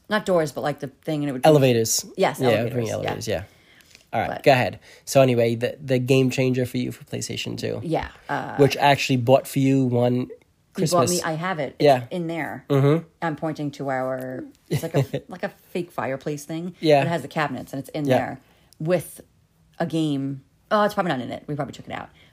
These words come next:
Speaker 1: But Crash Bandicoot, the original.
Speaker 2: Mm-hmm.
Speaker 1: I loved going into, like, levels, and it would suck 'em into the level. And then you'd go and you run, and when you get the three masks, it was the best feeling ever.
Speaker 2: <laughs>
Speaker 1: You're like, "I'm invincible.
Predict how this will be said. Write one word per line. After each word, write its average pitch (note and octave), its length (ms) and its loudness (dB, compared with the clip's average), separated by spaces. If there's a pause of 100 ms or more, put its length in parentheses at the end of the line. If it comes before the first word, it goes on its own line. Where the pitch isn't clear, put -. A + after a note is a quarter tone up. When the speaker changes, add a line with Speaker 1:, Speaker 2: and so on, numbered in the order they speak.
(140)
Speaker 1:
But C#3+ 260 0 (800)
Crash D#3+ 240 -4
Bandicoot, C3 500 -6 (840)
the D#3 200 -6
original. C#3+ 500 -6 (180)
Speaker 2:
Mm-hmm. C#3 420 4 (400)
Speaker 1:
I D#3 160 -2
loved D3 440 -4
going D3+ 600 -4
into, D#3+ 240 -4
like, D3 160 -6
levels, C#3+ 300 -4
and C#3 80 -6
it - 20 -6
would - 120 -10
suck C#3+ 180 -8
'em C#3+ 60 -4
into C#3+ 140 -6
the C#3 80 -8
level. C#3 480 -6 (640)
And F3 60 -2
then E3+ 100 -2
you'd D3 120 -4
go E3 200 0
and D#3+ 100 -4
you D3 60 -4
run, D#3 260 -4
and D#3 100 -4
when D3 100 -4
you C3+ 60 -8
get D3+ 120 -6
the - 60 -18
three D#3+ 220 -8
masks, D3 420 -6
it C#3 40 -12
was C3 80 -12
the C#3 80 -20
best D3+ 240 -10
feeling D3 280 -10
ever. - 360 -4
Speaker 2:
<laughs> C#3 180 6
Speaker 1:
You're B2+ 80 2
like, A#2+ 140 0
"I'm A#2+ 180 0
invincible. D#3+ 640 -4